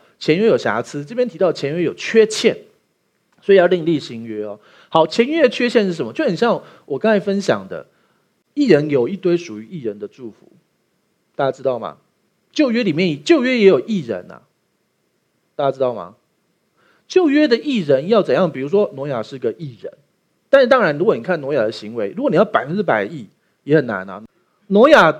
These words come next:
就船上八口，你知道“船”这个字是“舟”八口，有没有？一个“舟”、一个“八”、一个“口”。为什么？因为船上有八口。你怎么去解释舟、呃，“船”这个字要这样写？你怎么去解释“船”这个字是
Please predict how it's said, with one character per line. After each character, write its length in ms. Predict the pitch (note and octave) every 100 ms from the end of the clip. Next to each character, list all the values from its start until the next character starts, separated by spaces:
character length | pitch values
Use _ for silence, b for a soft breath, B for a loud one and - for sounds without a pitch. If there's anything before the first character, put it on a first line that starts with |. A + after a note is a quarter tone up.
| - _
就 180 | C#4 B3
船 260 | - F3
上 180 | G3 C#4+
八 160 | G3+ G#3
口， 220 | G3+ B2+
你 100 | B2+
知 60 | F#3
道 240 | F3 A#2+ - _
“船” 220 | - C#3 D#3+
这 80 | F#3
个 100 | D#3
字 320 | F3 C3+ - _
是 160 | - D#3
“舟” 440 | C#3 - C3+ C3+ C3+
八 260 | C3+ B2+
口， 280 | B2+ A#2+ - G2+
有 60 |
没 60 | A2
有？ 160 | G#2+ - _ _
一 80 | D3
个 120 | C3
“舟”、 380 | - C3 C3 B2+
一 60 | B2+
个 100 | B2
“八”、 220 | A#2+ A#2
一 40 |
个 60 | A2+
“口”。 200 | - F2 -
为 100 | C#3+
什 120 | -
么？ 80 | F#2 _
因 140 | C3+
为 80 | C3
船 160 | -
上 140 | G#2 G#2+
有 60 | -
八 180 | G2
口。 200 | G2 - - _ _ _ _ _
你 100 | E3+
怎 160 | F#3+ B2
么 80 | B2+
去 100 | E3+
解 200 | - G#2+
释 140 | D3+ D3
舟、 360 | - C3 C3 C3+ _ _ -
呃 140 | A#2
，“船” 240 | A#2 A#2 A2+
这 100 | C#3
个 100 | A#2+
字 100 | B2
要 100 | A2+
这 120 | A2+
样 100 | G2
写？ 160 | - - _ _ _ _ _ _ _ _
你 100 | G3
怎 100 | G#3
么 60 | D3
去 100 | F#3
解 140 | A#2+
释 100 | C#3 D3
“船” 180 | A2 A#2+
这 60 |
个 80 | C#3
字 200 | C3 B2+
是 180 | C3 A#2+